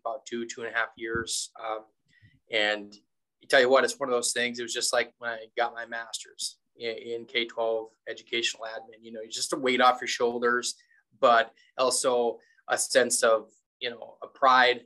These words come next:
and the fact that that's why you're a goal setter, right? Boom, I checked the box. I,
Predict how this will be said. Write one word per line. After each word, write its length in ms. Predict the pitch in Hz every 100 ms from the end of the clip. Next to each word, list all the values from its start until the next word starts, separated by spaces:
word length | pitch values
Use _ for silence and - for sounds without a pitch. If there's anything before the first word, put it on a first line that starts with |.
| _ _ _
and 120 | 117
the 80 | 113
fact 380 | - 117 113 -
that 240 | 113 110 _
that's 220 | 113 -
why 80 | 120
you're 160 | 127 127
a 60 |
goal 180 | 135 156
setter, 240 | 151 107
right? 280 | 104 110 117 _
Boom, 300 | 131 131 - _ _ _
I 40 | -
checked 280 | - 127 -
the 40 |
box. 440 | 131 131 - - 113
I, 120 | 117